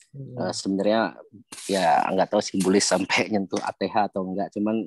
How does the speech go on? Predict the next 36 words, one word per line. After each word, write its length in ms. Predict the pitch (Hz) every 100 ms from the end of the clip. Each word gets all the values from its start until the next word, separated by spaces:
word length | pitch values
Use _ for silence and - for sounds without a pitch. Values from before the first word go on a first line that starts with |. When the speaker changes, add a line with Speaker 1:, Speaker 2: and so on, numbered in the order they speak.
| -
Speaker 2:
so 240 | _ - 95
far 240 | 107 104
sih 80 | 107
lagi 160 | 95 95
bullish. 400 | 85 90 120 - - _ _ _ - _ -
Jadi 480 | 90 120 127 98 - _ _
gua 400 | 87 98 120 123
akan 240 | - 113
selalu 300 | 113 101 104 104
main 280 | 98 113 117
E 80 | 104
T 80 | - 98
H 160 | 107 95
ini 400 | 101 123 127 -
long, 320 | 120 104 92 95
nggak 160 | 95
akan 140 | 107 98
pernah 240 | 98 98
short 320 | - 95 87 - -
gitu. 160 | - _ _ _ _ _ _ _ _ _ _ _ _ _ _ _ _
Eh, 800 | - 92 98 95 92 92 95 92 92
dan 140 | 87 95
ngelihat 300 | 92 92 92
T 60 | 80 82 -
F-nya 160 | 120
kalau 240 | - 95 90
gua 120 | 104
di 120 | 113
satu 280 | 110 92 - 85
jam. 240 | - 160 - _ _ _ _ _
Nah, 160 | 104 95
kemudian 320 | 104 113 135
dari 160 | 156 127
seratus 460 | 131 117 117 120 -
dolar 300 | 110 113 113
tadi, 500 | 104 92 127 165